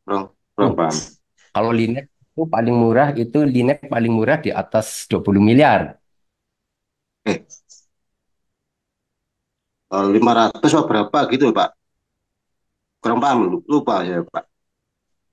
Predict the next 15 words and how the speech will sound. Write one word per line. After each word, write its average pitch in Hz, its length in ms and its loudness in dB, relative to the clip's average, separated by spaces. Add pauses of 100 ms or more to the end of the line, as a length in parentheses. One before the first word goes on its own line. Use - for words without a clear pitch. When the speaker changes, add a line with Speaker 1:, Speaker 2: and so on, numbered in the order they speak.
Speaker 2:
Berarti 113 240 2
bukan 107 320 0
Linek 123 320 2
mungkin 107 240 0 (160)
kalau, 90 320 -6
eh, 69 240 -8
kalau 87 160 -2
gitu. 87 240 -2
Kalau 123 160 2
Linek 135 320 6
itu 147 240 2
udah 104 80 0
puluhan 110 320 0
miliar. 113 480 0 (2500)
Ya, 95 480 -4